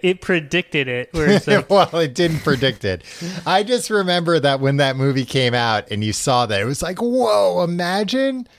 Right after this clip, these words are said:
Speaker 2: imagine the future." They made a
Speaker 1: Imagine
Speaker 2: movie.
Speaker 1: how great this could be.
Speaker 2: <laughs> Yeah, and then they made it. It was like, "Oh, oh well."
Speaker 1: Okay, one thing I didn't understand about this book, Tom.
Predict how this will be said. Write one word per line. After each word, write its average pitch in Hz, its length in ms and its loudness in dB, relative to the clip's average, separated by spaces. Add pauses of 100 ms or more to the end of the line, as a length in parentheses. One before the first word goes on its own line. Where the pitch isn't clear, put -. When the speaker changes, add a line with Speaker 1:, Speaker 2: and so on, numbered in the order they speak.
(440)
Speaker 2:
imagine 185 480 0
the 214 100 2
future." 226 540 0
They 190 160 0
made 175 260 0
a - 20 2
Speaker 1:
Imagine 175 380 4
Speaker 2:
movie. 190 100 4
Speaker 1:
how 180 160 4
great 165 480 0
this 170 200 4
could 165 120 4
be. 156 420 4
Speaker 2:
<laughs> 156 140 4
Yeah, 117 220 4
and 110 120 0
then 123 140 2
they 120 120 2
made 117 320 2
it. 101 140 0
It 98 40 0
was 98 120 -4
like, 92 180 -2
"Oh, 80 460 -4 (840)
oh 104 360 0
well." 73 420 -8 (1200)
Speaker 1:
Okay, 151 200 0
one 170 340 -2
thing 208 200 0
I 143 100 0
didn't 139 220 -2
understand 123 480 -6
about 120 240 -8
this 123 160 -16
book, - 260 -14
Tom. 123 400 -12